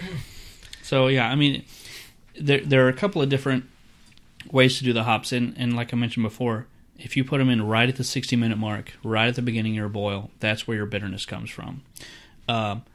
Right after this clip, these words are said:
later affects more flavor and aroma, and then there's something that happens after the boil. Once you're in your fermenter, the dry hop, and that will <clears throat> strictly affect, uh,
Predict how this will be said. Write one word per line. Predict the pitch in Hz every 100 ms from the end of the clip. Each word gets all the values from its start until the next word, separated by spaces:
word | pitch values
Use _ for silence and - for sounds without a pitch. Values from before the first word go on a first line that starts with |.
| _ -
later | 123 120 127 123 127 - -
affects | 117 110 107 104 -
more | 117 113 104
flavor | 104 - 110 107 107 101
and | - 104
aroma, | 101 131 139 101 101
and | 117 117
then | 120
there's | 117 113 -
something | 147 135 123
that |
happens | 120 120 120 113 - -
after | 160 185 - 110
the |
boil. | 104 101 101 101 113 - - - - 120
Once | 117 131 143
you're | 131
in |
your | 131
fermenter, | 120 147 147 107 - 107 107
the | 98
dry | 101 107 127 127
hop, | 104 87 - - - - - - _ -
and | 110 104
that | 110 113 117
will | 107 107 110 - - -
<clears throat> | 214 - - - - 131
strictly | - - 156 139 127
affect, | 117 123 113 - - - - 107 - - -
uh, | 110 104